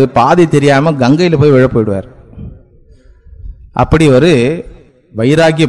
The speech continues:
பூர்ணராக வாழ்ந்தார். இந்த கோவிந்தனை திருப்பி அனுப்பிச்சுடுவார். இப்போ சைத்தன்ய மகாபிரபு கூட இருக்கிறது இந்த படிப்பறிவு இல்லாத பிராமணன். அவன்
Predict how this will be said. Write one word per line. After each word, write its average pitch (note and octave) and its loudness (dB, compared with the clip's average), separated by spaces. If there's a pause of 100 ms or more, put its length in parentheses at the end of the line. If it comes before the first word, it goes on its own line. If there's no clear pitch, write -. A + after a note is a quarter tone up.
பூர்ணராக C3+ 2
வாழ்ந்தார். A2+ 0 (960)
இந்த C#3+ -2
கோவிந்தனை E3+ 2
திருப்பி E3 2
அனுப்பிச்சுடுவார். C#3 -2 (1400)
இப்போ D3+ -2 (180)
சைத்தன்ய E3 2
மகாபிரபு C#3+ 0
கூட E3+ 2
இருக்கிறது C#3 0 (100)
இந்த C3+ 0 (380)
படிப்பறிவு C#3 0
இல்லாத B2 0 (120)
பிராமணன். A#2+ -2 (120)
அவன் B2+ -2